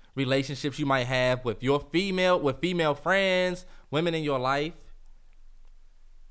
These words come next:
You're fucking this shit up yourself. You know what I'm saying? I know I fucked off a whole lot of friendships and relationships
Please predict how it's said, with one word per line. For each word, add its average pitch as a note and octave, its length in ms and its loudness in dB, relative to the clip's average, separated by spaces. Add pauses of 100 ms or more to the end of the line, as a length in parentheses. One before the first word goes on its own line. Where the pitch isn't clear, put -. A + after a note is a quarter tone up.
(680)
You're B2 120 -4
fucking G#3 480 0
this D#3+ 140 -6
shit D3 200 -2
up G#2+ 360 -4 (920)
yourself. A2 680 -8 (240)
You C3+ 80 -4
know D#3 60 0
what D#3 40 0
I'm D3+ 80 -2
saying? D3+ 360 -6 (400)
I E3+ 100 4
know E3+ 100 4
I C#3+ 80 4
fucked D3+ 320 0
off C3 180 4
a A2+ 80 -4
whole D#3 220 -2
lot D3+ 140 0
of C3 80 -6
friendships C3 500 -8
and A#2+ 80 -10
relationships A2 800 -10